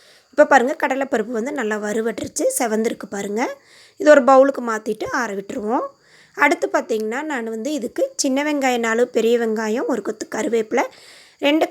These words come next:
காஞ்ச மிளகா, ஒரு, ஒரு ஏலக்காய், ரெண்டு கிராம்பு, ஒரு துண்டு பட்டை, ஒரு டீஸ்பூன் சோம்பு எடுத்துருக்கிறேன். இப்ப இது கடாயில ரெண்டு டேபிள் ஸ்பூன் ஆயில் சேர்த்துக்கலாம்.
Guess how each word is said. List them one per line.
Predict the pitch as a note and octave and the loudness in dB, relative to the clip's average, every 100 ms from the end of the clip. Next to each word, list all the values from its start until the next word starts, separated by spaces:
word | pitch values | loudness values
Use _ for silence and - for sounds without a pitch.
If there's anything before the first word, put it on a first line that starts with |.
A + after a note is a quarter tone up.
| D#4 | 4
காஞ்ச | C#4+ C#4+ C#4 | 4 2 -2
மிளகா, | B3+ B3+ C#4+ | 0 0 2
ஒரு, | B3+ - _ _ | 0 -2 _ _
ஒரு | D#4+ E4 C#4 | 0 6 6
ஏலக்காய், | C#4 C#4+ E4 E4+ | 6 4 4 4
ரெண்டு | B3+ C#4 C#4 | 2 0 0
கிராம்பு, | B3 B3 C#4+ | 0 2 0
ஒரு | B3 A#3 | 0 0
துண்டு | A3+ G#3+ | -4 -4
பட்டை, | G#3+ G#3+ - D4+ | -6 -4 -2 0
ஒரு | F#3+ | 0
டீஸ்பூன் | G#3 - A#3+ A3+ G#3+ | -4 -4 -6 -6 -4
சோம்பு | G3 G3 | -4 -4
எடுத்துருக்கிறேன். | F#3+ D4+ - G#3 - _ _ _ _ _ | -6 -8 -10 -10 -12 _ _ _ _ _
இப்ப | D4 F#4 | 0 2
இது | D#4+ C#4 | 2 4
கடாயில | B3 C#4 C#4 E4 | 4 4 4 0
ரெண்டு | C#4 A3+ | -2 -2
டேபிள் | A#3 G#3+ | -4 -4
ஸ்பூன் | G#3+ - B3+ | -8 -8 -8
ஆயில் | G#3 G#3+ G#3+ | -6 -6 -6
சேர்த்துக்கலாம். | F#3+ - - G#3 C4+ | -10 -10 -4 2 2